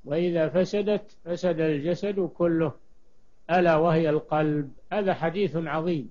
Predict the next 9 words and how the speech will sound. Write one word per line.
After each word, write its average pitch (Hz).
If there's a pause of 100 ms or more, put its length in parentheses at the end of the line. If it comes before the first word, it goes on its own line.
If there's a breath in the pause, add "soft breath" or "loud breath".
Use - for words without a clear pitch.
بين 180
فيه 185
النبي 170
صلى 165
الله 165
عليه 160
وسلم 175 (160)
الحلال 165 (120)
والحرام، 147